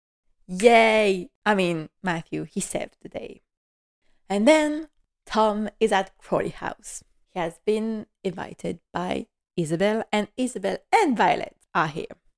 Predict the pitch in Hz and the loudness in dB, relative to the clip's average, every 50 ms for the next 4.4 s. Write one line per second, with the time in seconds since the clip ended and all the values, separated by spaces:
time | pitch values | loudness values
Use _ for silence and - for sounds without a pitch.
0 | _ _ _ _ _ _ _ _ _ - 180 180 190 - - 269 262 - - 208 | _ _ _ _ _ _ _ _ _ 6 6 6 6 8 6 4 4 4 0 -2
1 | 190 185 - _ _ _ - - 226 196 170 - - 180 196 202 190 175 160 165 | -2 -4 -8 _ _ _ -8 -6 -6 -4 -4 -2 -2 0 0 2 0 -2 -4 -6
2 | 175 - _ _ _ _ _ _ 196 196 190 185 185 - - 185 170 165 165 165 | -10 -16 _ _ _ _ _ _ -10 -8 -8 -8 -10 -8 -6 -4 -4 -2 -4 -6
3 | - - 165 147 - 165 - _ - 170 165 - - - 170 - - 170 160 156 | -6 -4 -4 -4 -4 -6 -10 _ -12 -12 -10 -10 -8 -10 -10 -8 -6 -6 -6 -6
4 | - - - - - - - | -6 -8 -8 -8 -10 -12 -18